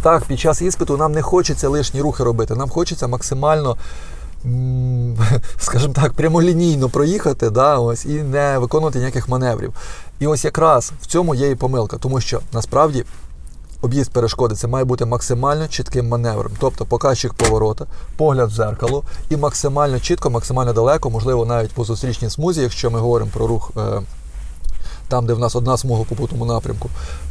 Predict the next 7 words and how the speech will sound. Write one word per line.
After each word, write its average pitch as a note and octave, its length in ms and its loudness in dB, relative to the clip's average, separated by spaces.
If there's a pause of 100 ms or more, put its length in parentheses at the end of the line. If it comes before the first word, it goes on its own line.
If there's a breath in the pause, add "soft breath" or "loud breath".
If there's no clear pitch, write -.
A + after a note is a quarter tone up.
(100)
ми D#3 160 4
об'їжджаємо B2+ 580 2
перешкоди. A2+ 540 -2
Обов'язково C#3 840 2
максимально A#2 500 0
чітко. - 380 -6 (640 loud breath)
Це D3+ 400 2